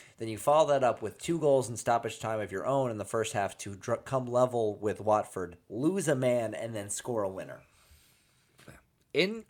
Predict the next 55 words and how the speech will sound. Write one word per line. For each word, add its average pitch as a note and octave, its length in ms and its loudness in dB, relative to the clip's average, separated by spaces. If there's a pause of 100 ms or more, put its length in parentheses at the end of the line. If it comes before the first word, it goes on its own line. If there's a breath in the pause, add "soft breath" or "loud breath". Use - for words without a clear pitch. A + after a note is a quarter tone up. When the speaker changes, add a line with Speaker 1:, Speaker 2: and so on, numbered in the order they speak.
Speaker 1:
I C#3 80 8
Speaker 2:
in F#3+ 60 10
Speaker 1:
would G3 100 8
Speaker 2:
the F#3 40 6
Speaker 1:
have F3 100 6
Speaker 2:
league, D#3+ 120 8
Speaker 1:
no D#3 160 10
idea D3 280 8
what B2 120 2
to B2+ 60 -8
think. A2+ 240 0
I'd A2+ 120 0
be B2+ 80 -4
like, A#2 120 0
"I B2+ 120 6
have C3+ 160 6
no A#2 280 0
idea." A2 200 0
Like, B2+ 140 -4
"Oh, D#3 220 0
who C#3 80 -4
are D3+ 40 -4
you D3 80 -6
playing D3+ 220 0
next? - 260 -4
Doesn't G#2+ 180 -6
matter. D#3 200 4
I A#2 100 4
don't B2+ 80 0
know C#3 80 2
what's C3+ 120 -2
gonna D#3 140 -2
happen." D#3 320 -2 (420 loud breath)
Like, B2+ 200 -2
Speaker 2:
<laughs> - 100 -8
Speaker 1:
like, B2 220 -2 (800 soft breath)
we'll C3 200 -2 (540)
probably C#3+ 200 2
lose C#3 280 -4
four D#3+ 240 2
nil D3+ 500 4
to, C3+ 80 0
like, C3+ 160 0
Norwich C#3+ 420 0
and A2+ 80 -8
then A2 140 -6
beat C3+ 220 -8
Liverpool. A#2+ 500 -2
Like, - 160 -8
I B2 100 -2
don't. C3+ 340 -8
It, C3+ 180 -14 (800)
who, F3+ 320 -4 (140)
who E3+ 140 0
knows? - 460 -2